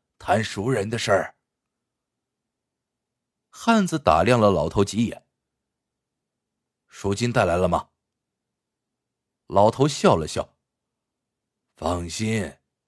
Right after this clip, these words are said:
少不了你们的。”汉子应了一声，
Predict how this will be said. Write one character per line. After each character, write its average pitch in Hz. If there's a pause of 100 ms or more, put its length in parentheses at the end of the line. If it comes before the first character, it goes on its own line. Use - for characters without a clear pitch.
(180)
少 -
不 92
了 98
你 85
们 87
的。” 87 (1600)
汉 208
子 160
应 180
了 92
一 78
声， -